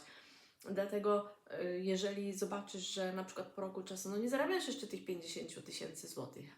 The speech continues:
ale zarabiasz już siedem, osiem, dotykasz dziesiątki, że ona już nie staje się czymś takim trudnym, ciężkim, nieosiągalnym, to potem tylko zmienią się cyfry z przodu. Ale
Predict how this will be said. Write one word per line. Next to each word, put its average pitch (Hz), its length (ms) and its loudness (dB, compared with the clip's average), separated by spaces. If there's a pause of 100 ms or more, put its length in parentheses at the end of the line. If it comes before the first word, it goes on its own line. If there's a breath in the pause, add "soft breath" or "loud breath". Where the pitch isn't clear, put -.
ale 208 280 4
zarabiasz 175 600 -4
już 156 480 -8 (640 soft breath)
siedem, - 720 -2
osiem, - 680 -4
dotykasz 175 600 -2
dziesiątki, - 1040 -2
że - 180 -2
ona 190 200 2
już 185 540 0
nie 196 120 2
staje 190 480 6
się 170 160 -4
czymś 160 240 -8
takim 165 300 -8 (360)
trudnym, 190 760 2
ciężkim, 175 680 0
nieosiągalnym, 165 880 -2 (520 loud breath)
to 214 100 -2
potem 320 340 2
tylko 269 220 4
zmienią 190 380 2
się 170 140 -2
cyfry 143 420 -2
z - 80 -6
przodu. - 560 -8 (840 soft breath)
Ale 180 460 6